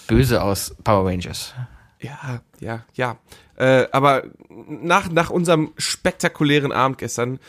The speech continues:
Speaker 2: denke ich, haben wir uns ein bisschen,
Speaker 1: Ja.
Speaker 2: ein bisschen Bayern München Arroganz im Internet erlaubt.
Speaker 1: Ja.
Speaker 2: Oder verdient.
Speaker 1: <laughs>
Speaker 2: Richtig?
Speaker 1: Ganz ehrlich, wir,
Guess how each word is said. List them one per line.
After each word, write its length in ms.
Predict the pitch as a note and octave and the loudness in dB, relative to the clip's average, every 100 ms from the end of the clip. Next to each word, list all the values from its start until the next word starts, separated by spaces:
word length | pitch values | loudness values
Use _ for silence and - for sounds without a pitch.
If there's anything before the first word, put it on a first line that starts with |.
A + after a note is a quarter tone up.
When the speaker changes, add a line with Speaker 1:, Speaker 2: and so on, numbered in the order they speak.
| - _ - | -20 _ -2
Speaker 2:
denke 220 | C#3 D3 | -2 -2
ich, 140 | D3 C3+ | -4 -2
haben 140 | C3+ | 0
wir 60 | A3 | 2
uns 100 | B3 C#4+ | 2 2
ein 40 | D4+ | 2
bisschen, 380 | D3 - C#3 | 0 0 0
Speaker 1:
Ja. 240 | C3+ - B2 F#3 F#3+ | 2 2 0 -6 -6
Speaker 2:
ein 140 | - C3+ | -2 0
bisschen 300 | D3 D#3 C#3 | 2 0 2
Bayern 280 | B2+ C#3 C3+ | 4 6 4
München 300 | C#3+ D3 - | 2 0 -2
Arroganz 580 | A#2+ A#2+ A#2 A#2 C3+ - | -2 -4 -2 -2 -2 -6
im 120 | A2+ | -6
Internet 340 | A2+ B2+ A2+ | -6 -4 -4
erlaubt. 520 | - F2 G2 - - _ _ _ - - _ | -6 -6 -8 -10 -16 _ _ _ -20 -20 _
Speaker 1:
Ja. 320 | - G2 G2+ - | -4 -2 -4 -4
Speaker 2:
Oder 180 | B2 | -2
verdient. 580 | F#2+ A2 B2 C#3+ C3+ - _ | -2 0 2 2 2 -4 _
Speaker 1:
<laughs> 520 | _ _ _ _ - | _ _ _ _ -14
Speaker 2:
Richtig? 220 | A2+ - | -4 -2
Speaker 1:
Ganz 100 | A#2 | 2
ehrlich, 260 | A2+ A2+ G#2 | 2 2 0
wir, 160 | F#2+ | -4